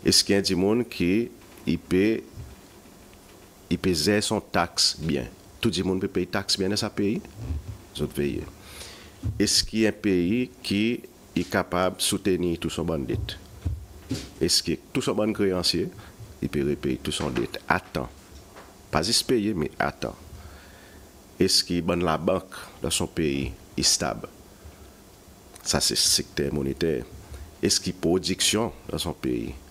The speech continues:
est normale? Est-ce que son taux de est stable?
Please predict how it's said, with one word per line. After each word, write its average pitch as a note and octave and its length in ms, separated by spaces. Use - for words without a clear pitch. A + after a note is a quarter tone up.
est E2 60
normale? C#2+ 460
Est-ce - 220
que F2+ 60
son F2 180
taux - 220
de E2 80
est - 1000
stable? - 340